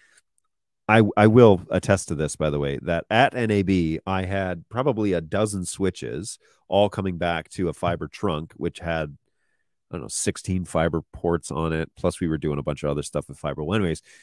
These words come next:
we ran two lines back for every single switch, every table, we'll say, every zone, and, uh, plugged those in, and I did not have to configure trunks. The switches figured it out for me. Super cool, super easy. Strongly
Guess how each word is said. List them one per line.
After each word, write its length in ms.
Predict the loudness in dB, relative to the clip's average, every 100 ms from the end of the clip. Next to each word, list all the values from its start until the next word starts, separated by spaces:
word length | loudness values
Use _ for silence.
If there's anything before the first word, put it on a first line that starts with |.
| _ -6
we 100 | -2
ran 320 | 0 -2 -4
two 160 | 2 6
lines 280 | 6 4 2
back 340 | 0 0 0
for 160 | 0 0
every 220 | 2 0
single 240 | -2 -4
switch, 500 | -4 -2 -4 -4 -12 -20 _ _ _ _ _ _ -8
every 240 | -4 -4 -4
table, 520 | -2 -4 -2 -6 -10 -14
we'll 160 | -12
say, 220 | -6 -4
every 180 | -2 -4
zone, 340 | -4 -6 -6 -10 _ _ _ _
and, 320 | -2 0 0
uh, 80 | -2
plugged 300 | -2 -2 0
those 180 | 0 0
in, 220 | -2 -2
and 120 | -4
I 120 | -4 -2
did 160 | -2
not 240 | 0 0 0
have 160 | -4
to 80 | -10
configure 400 | -10 -4 -4 -4
trunks. 340 | -6 -8 -8
The 100 | -8
switches 380 | -4 -2 -2 -2
figured 280 | -4 -2 -2
it 100 | -4
out 160 | -6 -8
for 340 | -10 -2 -2
me. 220 | -2 -12 _ _ _ _ _ _ _ _ _ _ _ _ _ _
Super 360 | 0 4 4 4
cool, 380 | 6 6 6 2
super 340 | 0 2 6
easy. 440 | 6 4 4 2 0 _
Strongly 760 | -14 -4 2 4 4 2 2